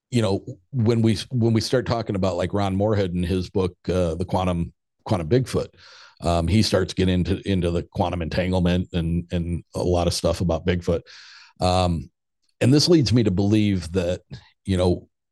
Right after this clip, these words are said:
through, like, the Sierra Sounds, um, uh, the gentleman that, that broke down the Sierra Sounds for Ron,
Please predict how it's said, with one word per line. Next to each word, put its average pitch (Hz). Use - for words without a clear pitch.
through, 113
like, 98
the 110
Sierra 110
Sounds, 82
um, 85
uh, -
the 95
gentleman 101
that, 92
that 98
broke 98
down 101
the 92
Sierra 98
Sounds 98
for 90
Ron, 95